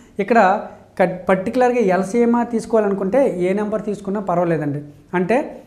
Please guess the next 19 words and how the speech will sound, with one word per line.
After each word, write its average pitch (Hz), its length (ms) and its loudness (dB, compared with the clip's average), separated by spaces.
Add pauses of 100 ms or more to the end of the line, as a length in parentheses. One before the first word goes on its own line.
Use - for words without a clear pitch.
(120)
ఆ 175 140 4
మూడిటితో 220 480 0
క్యాన్సిల్ 214 440 -2
నెంబర్, 190 220 0
ఏ 180 140 0
మూడిటితో, 214 540 0
డెబ్బై 165 380 0
రెండుతో, 196 380 -2
నూట 185 280 0
ఇరవైతో, 180 380 0
తొంభైతో, 185 440 -2
మూడిటితో 190 480 -2
క్యాన్సిల్ 180 400 -8
అని 170 80 -6
ఒక 160 80 -8
నెంబర్ 185 300 -2 (100)
తెలుసుకుంటే 196 540 -4
చాలు. 156 480 -2 (560)
ఓకేనా, 196 380 -2